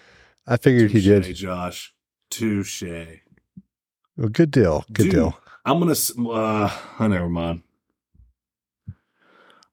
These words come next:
Speaker 2: I was gonna try to put something in stone, but I forgot we're still <laughs> recording an episode.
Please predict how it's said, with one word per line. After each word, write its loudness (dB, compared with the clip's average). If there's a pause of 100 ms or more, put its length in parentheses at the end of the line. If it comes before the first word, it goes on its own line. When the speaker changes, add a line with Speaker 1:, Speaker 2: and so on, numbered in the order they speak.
Speaker 2:
I 0
was 4
gonna 2
try 0
to -2
put 0
something -2
in -4
stone, 0
but 0
I -16
forgot -4
we're -6
still 0
<laughs> 0
recording 2
an 0
episode. -4